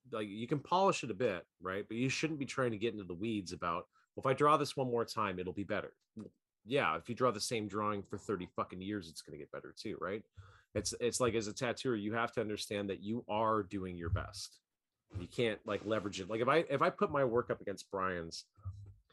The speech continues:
and I'm guilty of this, I'm like, "I gotta redraw this shit," you know, 'cause he's just fucking awesome. <laughs> I'm just like, you know, like, I can't, <clears throat> I can't keep competing with that. Like, I'm competing with myself,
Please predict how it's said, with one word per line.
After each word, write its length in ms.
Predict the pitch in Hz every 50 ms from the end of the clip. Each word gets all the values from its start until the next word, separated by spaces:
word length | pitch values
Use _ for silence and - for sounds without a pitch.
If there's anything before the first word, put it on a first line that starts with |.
| _ _ _ -
and 60 | 101
I'm 100 | 101 95
guilty 340 | 92 - 123 113 - - 76
of 80 | 65 - -
this, 220 | - - - - - _ _ _ _ _ _ _ _ _ _ _ -
I'm 80 | 117
like, 140 | 117 113 92
"I 180 | 95 104 113 107
gotta 180 | 95 87 82
redraw 360 | 73 76 71 64 62 53 52 -
this 80 | - -
shit," 160 | - - 87 - - 98 101 95 -
you 120 | 101 98
know, 180 | 92 82 78 92 _ _ _ _ _ _ -
'cause 140 | - 147 110
he's 180 | 123 139 120 -
just 240 | - 156 147 - -
fucking 400 | - 175 165 160 - 127 110 107 -
awesome. 480 | 107 107 117 127 - - - 98 85 95 - 101
<laughs> 100 | - -
I'm 300 | 202 202 - 247 226 175
just 160 | 196 175 -
like, 120 | 202 170 - - -
you 120 | 160 160 151
know, 100 | 156 175
like, 200 | 185 180 170 170
I 60 | 185
can't, 380 | - - - 220 214 220 214 - _ _ _ _ _ _ _
<clears throat> 260 | - - - _ -
I 360 | 190 208 190 175 160 - 143 143
can't 320 | - - 180 185 175 131 -
keep 240 | - 175 170 -
competing 600 | - 151 127 - - - - 156 156 151 143 131
with 160 | 120 113 110 -
that. 180 | 131 123 104
Like, 120 | 90 98 95
I'm 120 | 110 104
competing 400 | - - _ - 160 160 156 135
with 160 | 117 113 - 98
myself, 460 | 92 82 - - - 80 - -